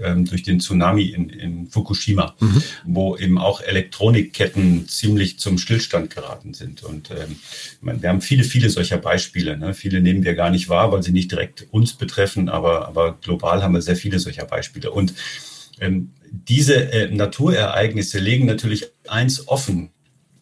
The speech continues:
Speaker 1: Sie zeigen natürlich gnadenlos, ähm, wie abhängig wir sind, wenn wir quasi grenzenloses Outsourcing betreiben.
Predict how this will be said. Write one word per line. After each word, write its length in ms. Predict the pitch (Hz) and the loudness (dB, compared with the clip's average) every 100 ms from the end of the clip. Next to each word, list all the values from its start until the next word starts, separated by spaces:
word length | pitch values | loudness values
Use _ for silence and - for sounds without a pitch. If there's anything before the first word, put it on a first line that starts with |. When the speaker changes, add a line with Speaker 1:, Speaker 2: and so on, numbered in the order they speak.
| 101 | -8
Speaker 1:
Sie 200 | 95 95 | -4 -2
zeigen 380 | - 110 139 | 0 2 4
natürlich 420 | 113 98 110 95 - | 2 2 0 -2 -2
gnadenlos, 880 | 95 107 143 120 95 98 131 - - - - - - | 0 0 2 0 2 0 0 -2 -8 -18 -20 -18 -4
ähm, 360 | 101 98 101 98 | -2 0 -2 -2
wie 300 | 95 113 - | 0 0 0
abhängig 560 | 120 127 123 110 - | -2 2 4 2 0
wir 100 | 104 | 0
sind, 300 | 92 101 131 | 2 2 2
wenn 180 | 127 95 | 2 0
wir 180 | 95 107 | 0 0
quasi 420 | - 95 110 107 | 0 0 2 0
grenzenloses 1080 | - 101 127 127 107 101 120 - 110 - - | 0 0 2 2 2 2 2 0 -4 -4 -4
Outsourcing 540 | - - 92 90 85 | -2 -2 -2 -2 -4
betreiben. 500 | 87 - 85 - - | -6 -10 -10 -12 -14